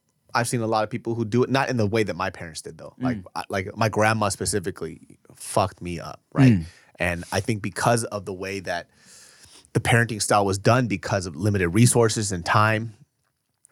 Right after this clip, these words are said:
Speaker 1: I'm not gonna be in their same situation. So I
Speaker 2: Mm.
Speaker 1: should have the time and patience to be able to talk to my kids.
Speaker 2: Right, right.
Speaker 1: I didn't have that with my parents till later on, until, like, I was in my twenties,
Speaker 2: Mm-hmm.
Speaker 1: which was a whole uphill battle. Uh,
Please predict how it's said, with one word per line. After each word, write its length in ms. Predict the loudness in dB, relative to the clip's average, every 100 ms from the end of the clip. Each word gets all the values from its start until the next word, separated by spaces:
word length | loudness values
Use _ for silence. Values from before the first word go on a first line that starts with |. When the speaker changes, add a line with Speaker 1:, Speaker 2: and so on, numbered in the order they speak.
| -8 0
Speaker 1:
I'm 100 | 2
not 140 | 4
gonna 160 | 4 2
be 140 | 0
in 40 |
their 100 | 0
same 180 | -2 -4
situation. 480 | -8 -6 -4 -4 -4
So 180 | -4 -2
I 220 | 0 2
Speaker 2:
Mm. 40 |
Speaker 1:
should 200 | 4 4
have 160 | 4 2
the 80 | -2
time 240 | -4 -4
and 100 | -4
patience 260 | -4 -4 -4
to 40 |
be 80 | -6
able 160 | -6 -6
to 80 | -8
talk 140 | -8
to 80 | -8
my 100 | -10
kids. 300 | -8 -8 -6
Speaker 2:
Right, 240 | -4 -4 -8
right. 200 | -14 -16 -2
Speaker 1:
I 80 | 0
didn't 140 | 4
have 140 | 4
that 60 | 4
with 120 | 0
my 80 | -2
parents 280 | -4 -4 -4
till 140 | -6
later 280 | -2 -2 -2
on, 140 | -6 -10
until, 220 | -8 -2
like, 120 | -2
I 40 | -4
was 80 |
in 80 | -8
my 60 | -12
twenties, 460 | -12 -12 -12 -18 -16
Speaker 2:
Mm-hmm. 300 | -12 -10 -6
Speaker 1:
which 220 | -4 -2
was 140 | 0 0
a 40 |
whole 440 | -2 0 2 0 0
uphill 320 | -4 -2 -6
battle. 400 | 0 2 2 -2 _ -20 -20 -10
Uh, 320 | 0 2 2